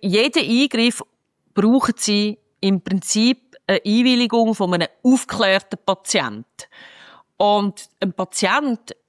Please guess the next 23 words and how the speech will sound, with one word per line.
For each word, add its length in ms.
muss 540
wissen, 760
dass 340
er 420
etwas 520
implantiert 960
überkommt 680
oder 240
dass 320
eine 100
Operation 880
gemacht 560
wird, 380
wo 200
eben 640
nicht 400
am 140
herzchirurgischen 1000
Standard 800
entspricht. 840
Und 360
ich 240
gehe 360